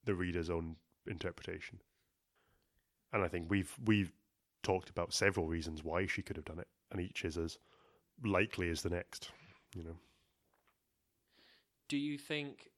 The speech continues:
Speaker 2: that, um, I mean, are you, uh, I think you are, 'cause I think we've talked about this before, but are you a David Lynch fan?
Speaker 1: Yes.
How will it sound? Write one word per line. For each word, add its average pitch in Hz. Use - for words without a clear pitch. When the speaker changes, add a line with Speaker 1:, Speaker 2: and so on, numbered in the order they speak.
Speaker 2:
that, 117
um, 110
I 120
mean, 123
are 127
you, 143
uh, 131
I -
think 127
you 113
are, 104
'cause 107
I -
think 110
we've 107
talked 113
about 98
this 104
before, -
but 95
are 107
you 117
a 113
David 113
Lynch 113
fan? 101
Speaker 1:
Yes. -